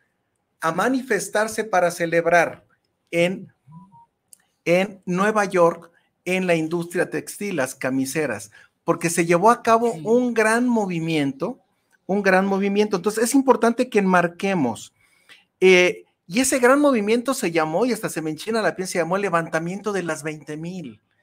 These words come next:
Speaker 1: O sea, imagínense ustedes, principios del siglo veinte, mientras aquí estaba la convulsión del, gestándose la Revolución Mexicana,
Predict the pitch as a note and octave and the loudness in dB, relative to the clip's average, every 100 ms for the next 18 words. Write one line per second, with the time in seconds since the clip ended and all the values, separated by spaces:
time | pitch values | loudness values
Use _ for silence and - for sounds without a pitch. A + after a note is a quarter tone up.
0 | _ _ _ E3 C#4 C#4+ B3+ C#4+ D#4 D#4+ | _ _ _ -4 0 2 0 0 -2 -2
1 | C#4+ A3+ - A#3+ C#4+ - - _ _ _ | -2 0 4 4 2 -6 -10 _ _ _
2 | _ _ _ - G#3 G#3+ G#3+ B3+ C4+ C4 | _ _ _ -2 0 0 -2 -2 0 0
3 | A3+ G3 F#3 A3+ A3+ A#3+ A#3 A#3 C4+ _ | 0 -4 -6 -6 -6 -2 0 0 -6 _
4 | _ _ _ _ _ _ _ D3+ G#3+ G#3+ | _ _ _ _ _ _ _ 0 2 2
5 | G#3+ B3 C4 _ _ _ _ _ _ _ | -4 -8 -10 _ _ _ _ _ _ _
6 | D3+ F3 E3+ F3 E3 E3+ F3 A#3 A3+ - | -6 -4 -2 -2 -2 -4 -4 -8 -4 -2
7 | G#3+ G#3 G3 - F3+ E3 E3 G3 G3+ G#3+ | 0 0 0 -4 -4 -4 -4 -6 -4 -4
8 | G3 - _ _ _ _ - - F3 - | -6 -10 _ _ _ _ -10 -4 -4 0
9 | G3 A3 A3 G3 E3+ D#3+ D#3 D#3+ - G3 | 0 2 -2 0 0 0 -2 -6 -6 -6
10 | G#3 F#3+ E3+ F3+ F3+ A#3 | -8 -8 -4 -2 -2 -6